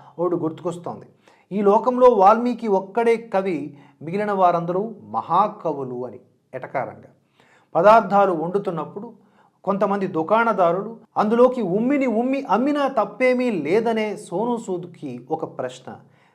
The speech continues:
మీ ఇంట్లో ఒకవేళ నీ భార్య కానీ లేదా వంట మనిషి కానీ వంటల్లోకి ఉమ్మి వేసి నీకు వడ్డిస్తే తింటావా?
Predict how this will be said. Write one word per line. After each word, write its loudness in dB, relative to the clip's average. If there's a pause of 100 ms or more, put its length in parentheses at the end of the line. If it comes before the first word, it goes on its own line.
(160)
మీ 2 (120)
ఇంట్లో -8 (260)
ఒకవేళ 0 (260)
నీ -2 (160)
భార్య 6 (140)
కానీ -8 (160)
లేదా 4 (100)
వంట -2 (100)
మనిషి -8
కానీ -6 (440)
వంటల్లోకి 0 (200)
ఉమ్మి -2
వేసి 0
నీకు -6 (120)
వడ్డిస్తే -4 (100)
తింటావా? -2